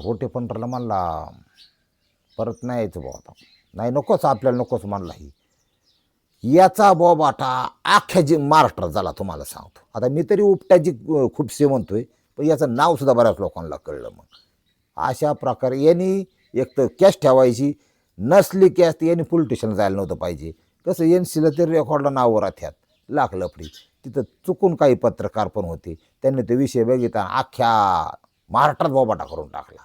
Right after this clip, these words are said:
त्याच्यामुळं सगळ्यात सोपा पर्याय तुम्हाला,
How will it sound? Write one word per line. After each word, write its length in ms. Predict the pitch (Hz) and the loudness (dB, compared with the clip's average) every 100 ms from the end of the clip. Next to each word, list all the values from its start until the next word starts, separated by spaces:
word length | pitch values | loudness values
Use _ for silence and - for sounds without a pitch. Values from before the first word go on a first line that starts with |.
| _ _ _ _ _ | _ _ _ _ _
त्याच्यामुळं 560 | 135 131 151 151 135 135 - _ _ _ - - | -8 -4 -2 0 2 0 -2 _ _ _ -14 -6
सगळ्यात 260 | 156 170 | -2 -2
सोपा 260 | - 156 139 | -4 -6 -4
पर्याय 300 | 131 135 123 | 0 2 0
तुम्हाला, 340 | 123 107 90 | -2 -8 -10